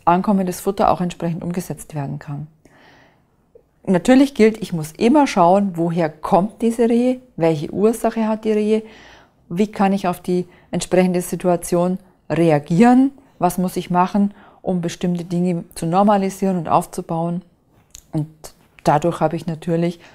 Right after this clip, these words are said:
schon die Möglichkeit, nach einer gewissen Behandlungszeit das Pferd wieder so zu stabilisieren, dass es normal leben kann.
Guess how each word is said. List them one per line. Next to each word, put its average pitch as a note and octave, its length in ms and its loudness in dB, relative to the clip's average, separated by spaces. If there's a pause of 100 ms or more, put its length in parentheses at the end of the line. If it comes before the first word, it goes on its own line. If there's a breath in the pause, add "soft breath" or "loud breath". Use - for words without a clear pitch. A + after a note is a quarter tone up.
schon F#3 260 0
die C4 80 2
Möglichkeit, G3 720 0 (840 soft breath)
nach D#3+ 240 -2
einer D#3+ 80 -6
gewissen F#3+ 640 -2
Behandlungszeit F3 880 -2
das F3 80 -8
Pferd F3 280 -6
wieder F3 120 -6
so D#3 200 -8
zu D#3+ 120 -14
stabilisieren, E3 680 -6
dass F3 160 -10
es F3 120 -12
normal F3 300 -6
leben G3+ 280 0
kann. D3+ 260 -12